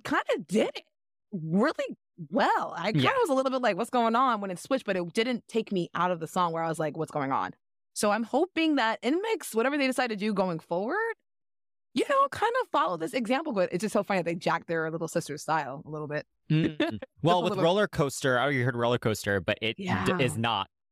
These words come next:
Speaker 2: a X change mix, mix up, whatever they
Speaker 1: My,
Speaker 2: call
Speaker 1: my
Speaker 2: it.
Speaker 1: Chex
Speaker 2: Um,
Speaker 1: Mix, it's
Speaker 2: I feel like they maybe have
Speaker 1: Mm.
Speaker 2: abandoned it, but we haven't heard the title track yet. So we'll see. So
Speaker 1: Right.
Speaker 2: if you would like to hear us talk about Nmix when they come back, 'cause it is in July, I believe, right? So
Speaker 1: Yeah, yeah.
Speaker 2: let us know. You can vote for it. I mean,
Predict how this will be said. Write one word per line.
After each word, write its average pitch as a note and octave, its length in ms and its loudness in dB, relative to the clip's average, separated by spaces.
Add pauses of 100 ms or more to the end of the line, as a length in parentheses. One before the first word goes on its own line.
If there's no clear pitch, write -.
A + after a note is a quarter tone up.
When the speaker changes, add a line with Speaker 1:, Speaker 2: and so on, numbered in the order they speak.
(300)
Speaker 2:
a G#2+ 140 2 (220)
X - 340 -2 (180)
change G2+ 400 -2
mix, - 380 -4
mix F2+ 360 -4
up, - 180 -2
whatever E2 380 -2
they - 100 -2
Speaker 1:
My, - 80 0
Speaker 2:
call D#2+ 160 0
Speaker 1:
my G#3 100 2
Speaker 2:
it. F#2+ 80 -4
Speaker 1:
Chex A3+ 140 0
Speaker 2:
Um, F#3+ 180 2
Speaker 1:
Mix, G3+ 220 0
it's G#3 260 -4 (120)
Speaker 2:
I C3 80 2
feel G3 240 2
like F#3 220 0
they A2+ 560 0 (400)
maybe G#2 220 2
have C#3+ 100 2
Speaker 1:
Mm. D#3+ 40 2
Speaker 2:
abandoned D3+ 380 -2
it, D#3+ 160 -2
but B2 120 2
we A#2 100 0
haven't B2 180 -2
heard G#2+ 160 -6
the G2 60 -4
title F2 240 -2
track E2+ 260 -4
yet. - 160 -6
So F2+ 140 0
we'll F#2 180 2
see. D3+ 340 2
So C3 260 2
Speaker 1:
Right. E3 140 -10 (100)
Speaker 2:
if D#3+ 100 0
you F#3+ 80 2
would F#3+ 120 4
like F#3+ 180 0
to E3+ 100 -4
hear D#3+ 160 2
us C#3+ 100 0
talk C3 160 2
about A#2+ 220 -2
Nmix A#2+ 340 0
when A2 60 -4
they G#2 100 2
come G#2+ 240 0
back, F2 160 -2
'cause C3+ 140 2
it D3+ 80 0
is D3 120 0
in A2+ 100 -2
July, G2+ 300 0
I E2+ 40 -4
believe, D#2 280 -6
right? E2 220 -2
So E2 440 0
Speaker 1:
Yeah, F3+ 40 4
yeah. E3+ 260 0 (240)
Speaker 2:
let G2+ 260 2
us B2 140 -2
know. E3+ 140 0
You C#3+ 140 -2
can C#3 140 -2
vote C#3 200 0
for A2 240 2
it. G#2+ 160 2
I A2+ 120 0
mean, A2 280 -2